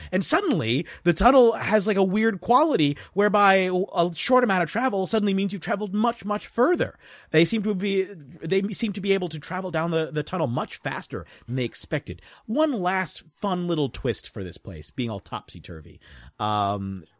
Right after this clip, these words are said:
and they reach a door at the end. Guy can hear what sounds like underwater noises on the other side.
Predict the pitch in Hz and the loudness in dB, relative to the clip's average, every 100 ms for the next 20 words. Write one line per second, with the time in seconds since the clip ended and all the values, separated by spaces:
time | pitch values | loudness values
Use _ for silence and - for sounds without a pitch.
0 | _ _ _ _ 139 143 156 156 139 175 | _ _ _ _ -4 0 2 2 2 0
1 | 190 - - - 120 123 110 95 131 110 | -4 -10 -12 -14 -8 -6 -6 -2 -2 -2
2 | 82 - 87 101 - 156 95 80 - - | -6 -12 -14 -16 -2 0 0 -6 -18 -20
3 | - - - 101 180 196 190 196 - 160 | -20 -20 -18 -2 2 4 4 0 -2 -4
4 | - 165 160 139 127 139 113 98 - 160 | -2 0 2 0 -2 -4 -6 -8 -6 -2
5 | 175 156 139 127 143 131 117 117 131 135 | 2 4 4 2 2 2 0 0 0 0
6 | 101 92 104 104 92 95 - 175 151 170 | -2 -4 -4 -2 -4 -6 -8 -6 -2 -2
7 | 170 156 | -4 -8